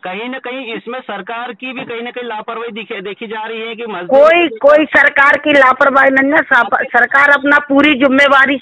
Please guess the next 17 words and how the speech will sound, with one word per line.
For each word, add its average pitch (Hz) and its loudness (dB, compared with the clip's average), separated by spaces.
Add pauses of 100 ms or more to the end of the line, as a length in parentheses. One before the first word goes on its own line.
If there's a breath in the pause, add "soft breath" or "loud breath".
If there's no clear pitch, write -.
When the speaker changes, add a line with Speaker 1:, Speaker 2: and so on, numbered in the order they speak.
Speaker 2:
से 285 4
काम 214 0
कर 208 -2
रही, 196 -2
पूरी 349 2
जिम्मेवारी 285 4
से 262 0
सरकार 254 0
काम 226 0
कर 233 0
रही। 294 2 (440 loud breath)
हमारे 240 4
सम्मानीय 247 2
मुख्यमंत्री 240 0
शिवराज 233 2
सिंह 254 -2
चौहान 247 4